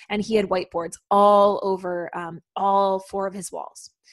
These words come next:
And you'd walk in there and it looked like the movie A Beautiful Mind, where there's just scribbling and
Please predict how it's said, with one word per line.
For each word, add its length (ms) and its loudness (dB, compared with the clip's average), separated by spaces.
And 100 -4
you'd 140 -4
walk 260 2
in 160 -4
there 260 -10
and 240 -6
it 220 0
looked 260 -4
like 380 -8
the 60 -4
movie 300 -4
A 40 -8
Beautiful 320 -8
Mind, 320 -14
where 100 -14
there's 200 -10
just 260 -12
scribbling 680 -6
and 180 -16